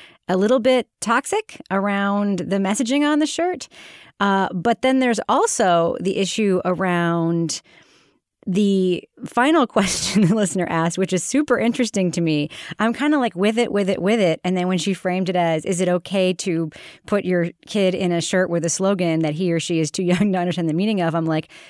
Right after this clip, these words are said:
"No, that's not okay at all." I mean, only because, uh, for me anyway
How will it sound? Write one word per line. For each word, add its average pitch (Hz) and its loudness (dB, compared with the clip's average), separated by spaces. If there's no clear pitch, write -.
"No, 294 4
that's 240 0
not 339 4
okay 254 -2
at - -2
all." 254 2
I 220 4
mean, 262 4
only 302 4
because, 247 2
uh, 220 2
for 233 0
me 277 4
anyway 170 2